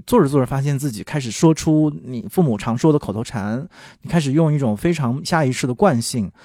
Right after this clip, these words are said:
在跟小孩相处，然后流露出一个你之前可能没有意识到，但是完全是被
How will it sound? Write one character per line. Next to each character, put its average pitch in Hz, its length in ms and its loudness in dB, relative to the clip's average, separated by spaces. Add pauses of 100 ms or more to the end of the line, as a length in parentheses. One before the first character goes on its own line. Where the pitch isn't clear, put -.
(260)
在 139 160 0
跟 131 140 0
小 123 120 -2
孩 104 160 -6
相 127 220 -4
处， 73 380 -10
然 101 100 -10
后 123 140 -4
流 117 160 0
露 156 160 6
出 135 240 -2
一 127 80 0
个 123 180 0
你 110 160 -2
之 - 100 -8
前 123 200 -2
可 113 100 -4
能 110 80 0
没 123 100 0
有 175 120 4
意 147 80 2
识 - 120 -6
到， 110 280 0
但 135 180 0
是 123 140 -4
完 110 160 0
全 127 120 -4
是 127 120 -6
被 123 200 -2